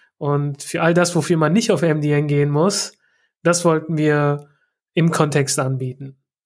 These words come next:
Und diese, diese Produktstrategie, die läuft jetzt seit ungefähr vier Jahren schon. Und das erste, was wir uns da ausgesucht haben, waren Interactive Examples. Entschuldigung,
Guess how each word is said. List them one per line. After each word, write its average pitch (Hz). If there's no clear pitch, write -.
Und 147
diese, 165
diese 165
Produktstrategie, 170
die 156
läuft 151
jetzt 151
seit 143
ungefähr 156
vier 151
Jahren 139
schon. 147
Und 147
das 139
erste, 175
was 170
wir 170
uns 165
da 160
ausgesucht 160
haben, 151
waren 147
Interactive 147
Examples. 135
Entschuldigung, 139